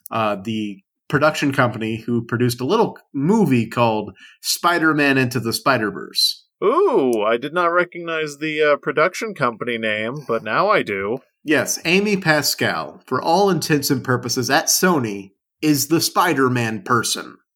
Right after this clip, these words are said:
Speaker 2: Uh-huh.
Speaker 1: And she sat down with a little outlet we like to call Fandingo, Fandango. I don't know what it's called. I don't read news.
Speaker 2: I think Fandango, probably.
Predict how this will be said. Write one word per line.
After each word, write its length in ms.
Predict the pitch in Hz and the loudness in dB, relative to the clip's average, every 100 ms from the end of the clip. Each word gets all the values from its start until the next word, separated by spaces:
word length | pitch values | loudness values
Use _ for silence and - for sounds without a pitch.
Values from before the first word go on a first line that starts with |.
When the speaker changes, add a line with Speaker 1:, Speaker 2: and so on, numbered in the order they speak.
| _ _ - | _ _ -2
Speaker 2:
Uh-huh. 440 | 151 135 117 139 _ _ _ _ _ _ - _ | 2 2 2 0 _ _ _ _ _ _ -20 _
Speaker 1:
And 140 | 131 | -4
she 160 | 131 180 | 0 2
sat 320 | 185 185 160 | 4 2 2
down 240 | 165 156 147 | 2 2 2
with 140 | 135 | 0
a 40 | |
little 520 | 139 156 185 185 - _ - | 2 4 4 2 -4 _ -2
outlet 520 | 160 165 - 156 156 - | 0 0 2 2 0 -4
we 200 | 160 151 | 0 2
like 240 | 151 139 - | 4 0 -2
to 80 | 135 | -4
call 360 | - 151 139 | 2 2 2
Fandingo, 1000 | 127 151 147 143 120 123 120 165 185 190 | 0 0 2 2 0 -2 0 2 2 2
Fandango. 680 | 185 123 113 113 120 147 165 | 0 -2 -2 -2 -2 -2 -2
I 160 | 147 147 | -2 0
don't 180 | 196 127 | 0 -2
know 120 | 107 | -4
what 120 | 98 | -6
it's 120 | 95 - | -6 -6
called. 400 | - 98 92 104 | -4 -2 -2 -2
I 140 | 135 | -2
don't 240 | 151 139 - | -2 -4 -4
read 340 | 113 107 101 | -2 -2 -2
news. 560 | 98 98 101 110 - - _ _ _ _ _ _ _ _ _ _ | -4 -4 -2 -4 -6 -10 _ _ _ _ _ _ _ _ _ _
Speaker 2:
I 60 | 127 | -4
think 200 | 175 170 | -2 -2
Fandango, 840 | - 131 113 113 110 120 127 160 165 | 2 0 2 0 0 -2 0 0 0
probably. 640 | - 170 175 180 185 170 | 0 -2 -2 -4 -4 -6